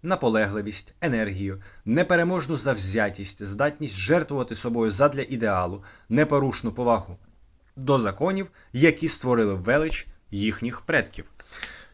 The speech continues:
Тільки завдяки характеру шістдесят тисяч англійців тримають під своєю владою двісті п'ятдесят мільйонів індусів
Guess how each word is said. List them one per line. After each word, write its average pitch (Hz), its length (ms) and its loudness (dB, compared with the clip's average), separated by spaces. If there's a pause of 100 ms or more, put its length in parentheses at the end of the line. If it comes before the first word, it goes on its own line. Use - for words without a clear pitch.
Тільки 226 280 2
завдяки 202 340 2
характеру 185 500 4
шістдесят 175 720 -2
тисяч 165 300 0
англійців 151 560 -2
тримають 123 420 -2
під 120 120 -4
своєю 123 360 -2
владою 156 400 2
двісті 143 460 -2
п'ятдесят 143 580 -2
мільйонів 117 560 0
індусів 104 560 -4